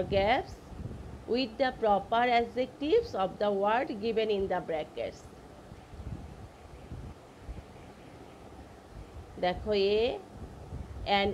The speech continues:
aeroplane is dash দেওয়া আছে, a car, এখানে proper অ্যাডজেক্টিভটা বসবে এবং দুইটার সাথে তুলনা করলে কি বসবে? than বসবে।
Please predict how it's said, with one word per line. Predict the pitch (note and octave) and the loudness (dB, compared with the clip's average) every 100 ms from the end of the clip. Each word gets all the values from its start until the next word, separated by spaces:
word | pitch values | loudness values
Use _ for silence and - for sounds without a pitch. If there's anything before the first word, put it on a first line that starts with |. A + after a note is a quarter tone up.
| - | 2
aeroplane | G3+ G#3 - A#3 B3+ D#4 G4+ | 2 2 2 0 2 4 2
is | - G#3 A3 D#4 G#4 - - - - - - - - - - | 4 6 6 4 2 -2 -16 -16 -16 -16 -16 -16 -14 -14 -2
dash | F3+ F3+ F3+ | 0 0 4
দেওয়া | G#3 | 4
আছে, | G#3 G#3 - B3 | 4 0 2 4
a | A3+ - | 4 4
car, | G3 G3+ C4 - - - - - - - | 4 4 2 -2 -8 -16 -18 -16 -8 -6
এখানে | F#3 G#3 G3+ G3+ G3+ - - - - | -2 0 2 0 -2 -8 -12 -10 0
proper | G3+ G3+ G#3 | 2 6 6
অ্যাডজেক্টিভটা | F#3+ F#3+ G3 A3 - B3 C#4+ | 6 2 -4 -6 -2 0 4
বসবে | G#3 G3 - E3 C3+ - - - - - - - - - | 4 2 0 -2 -2 -2 -10 -16 -18 -14 -14 -14 -14 -4
এবং | E3+ F#3 F#3+ | -2 0 0
দুইটার | G#3+ A3+ | 2 0
সাথে | A#3 A#3 | 0 -2
তুলনা | A#3 A3+ A3+ | 2 2 2
করলে | A3+ A#3+ A#3+ | 0 -2 -2
কি | B3 | -2
বসবে? | A3+ B3 A#3+ D4 D4+ | -2 -2 -2 -2 2
than | A3 G3+ G3+ | 4 4 4
বসবে। | F#3+ F3 - - - | 0 -4 -6 -10 -10